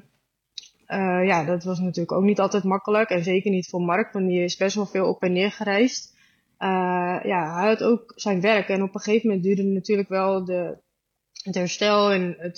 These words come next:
de terugvallen en opnieuw een operatie. Ja, dat duurde natuurlijk best wel lang. Dus op een gegeven moment was het ook wel belangrijk dat hij gewoon wel weer iets, eh,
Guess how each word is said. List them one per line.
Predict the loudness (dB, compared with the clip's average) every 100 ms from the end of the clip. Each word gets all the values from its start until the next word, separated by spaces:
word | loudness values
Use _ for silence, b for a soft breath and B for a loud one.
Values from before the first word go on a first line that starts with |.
| -8
de | -6 0
terugvallen | 0 0 -2 -2 0 0 -2
en | -4 -8 -10
opnieuw | -8 -2 0 0
een |
operatie. | -2 -4 -4 -6 -6 -10 _ b b b
Ja, | 0 0 0 -8 -8
dat | -2 4
duurde | 6 8
natuurlijk | 4 4 2 4
best | 0 0
wel | 2
lang. | 2 2 2
Dus | -2
op | -6
een | -4
gegeven | -2 -2 -2
moment | -2
was | -2 -2 -2
het | -2
ook |
wel | 0 0
belangrijk | 0 0 -2 -2
dat | -4
hij | -2 -2
gewoon | -2 -2 -2
wel | 0 2
weer | 2 0
iets, | -4 -6
eh, | -8 -4 -4